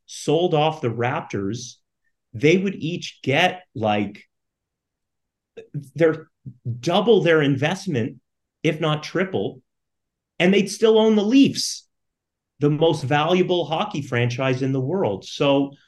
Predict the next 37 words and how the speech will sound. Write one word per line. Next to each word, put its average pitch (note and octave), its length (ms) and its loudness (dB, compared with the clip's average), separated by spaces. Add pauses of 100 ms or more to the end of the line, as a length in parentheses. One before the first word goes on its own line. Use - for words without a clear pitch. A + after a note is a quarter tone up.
(160)
I E3 160 4
think F#3+ 420 0
that C3 440 -2 (400)
there's C3+ 320 -2
so F3 380 -4
much F3 240 -4
intrigue, A#2 760 -6 (380)
there's B2+ 240 -2
so D3+ 140 0
much D#3+ 240 -4
potential B2 800 -4 (260)
for A#2 120 0
what's B2 260 -2
gonna B2 180 0
happen. B2 640 -4 (200)
And C3 120 2
the C3+ 80 2
next D#3+ 380 -2
T F3+ 240 -6
V D3+ 220 -4
deal A#2+ 600 -2 (420)
is B2+ 160 0
going C3+ 440 0
to C3+ 460 0
dictate B2 800 -4 (1400)
what B2+ 260 0
move D#3 320 4
is C3 160 0
made E3 280 2
there, G2+ 180 0
because A#2 280 -2
at B2 120 -4
some D#3 340 -2
point F3 240 -2
the A#2+ 80 -6
shareholders C#3 640 0
are, A2+ 200 -6